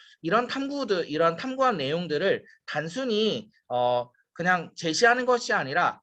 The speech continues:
네 가지의 가치를 가지고 성찰하고 실천하도록 하는 것이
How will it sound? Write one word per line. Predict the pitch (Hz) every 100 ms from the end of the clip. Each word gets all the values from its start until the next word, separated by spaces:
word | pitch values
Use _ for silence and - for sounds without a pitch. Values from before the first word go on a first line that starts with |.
| _ _ _
네 | 139 156
가지의 | 233 285 277 240 226
가치를 | 220 143 143 - 214 202
가지고 | 156 139 139 208 277 _ _ _ _ _
성찰하고 | - 294 302 285 294 226 147 135 240 - _
실천하도록 | - 320 320 330 330 269 220 196
하는 | 185 175
것이 | 160 131 139 143 160 98